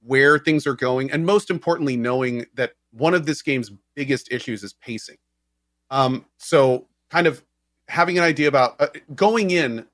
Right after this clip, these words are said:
knowing that I'm gonna enjoy the experience has let me thoroughly like it more. Uh, and I know that sounds weird,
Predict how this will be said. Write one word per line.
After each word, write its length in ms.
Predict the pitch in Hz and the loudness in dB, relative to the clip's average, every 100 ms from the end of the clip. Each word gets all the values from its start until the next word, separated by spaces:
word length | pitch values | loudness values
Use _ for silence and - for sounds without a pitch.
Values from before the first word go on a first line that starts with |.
| _ | _
knowing 460 | 127 139 147 156 | -6 -2 2 2
that 100 | 147 | 2
I'm 80 | 135 | 0
gonna 160 | 127 127 | -2 -4
enjoy 260 | 117 120 | -4 -4
the 80 | 120 | -6
experience 580 | 110 - 120 113 101 - _ _ - | -8 -8 -6 -6 -8 -14 _ _ -8
has 180 | 143 | -4
let 200 | 139 143 | 2 2
me 360 | 143 127 120 - _ _ _ | 2 -4 -6 -10 _ _ _
thoroughly 720 | 160 160 160 151 127 117 113 _ _ | 0 4 4 2 -2 -4 -10 _ _
like 280 | 117 123 123 | -4 -2 -2
it 160 | 127 - | -6 -10
more. 440 | 101 104 92 - _ _ _ _ _ | -16 -14 -16 -20 _ _ _ _ _
Uh, 60 | 123 | -2
and 100 | 139 | 0
I 40 | 151 | 4
know 100 | 151 | 4
that 140 | 143 | 2
sounds 240 | 147 123 | 0 -4
weird, 300 | 107 104 85 | -6 -10 -12